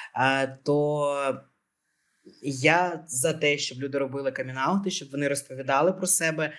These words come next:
тому що чим більше видимих людей, тим, е, спокійніше ставляться до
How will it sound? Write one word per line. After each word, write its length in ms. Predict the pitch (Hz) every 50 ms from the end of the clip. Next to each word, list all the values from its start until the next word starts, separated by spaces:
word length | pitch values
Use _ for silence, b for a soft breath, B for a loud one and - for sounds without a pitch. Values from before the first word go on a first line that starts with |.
| B B B B B B
тому 240 | - 147 151 151 151
що 260 | 151 - - 147 143
чим 300 | 139 - - 160 160 160
більше 580 | 151 156 165 165 170 165 165 - - - 147 143
видимих 680 | 135 131 127 156 160 156 151 139 131 131 127 127 -
людей, 540 | - 135 123 135 139 147 160 196 214 208 B B B B B B B B B B _
тим, 400 | - 156 156 151 151 147 139 135
е, 300 | 135 131 135 135 135 135
спокійніше 800 | 135 - - - 165 160 165 160 156 160 160 160 156 - - 143
ставляться 960 | 131 - - 151 139 127 117 113 113 120 - - - 113 110 107 104 101 101 101
до 500 | 120 139 131 131 127 123 117 110 -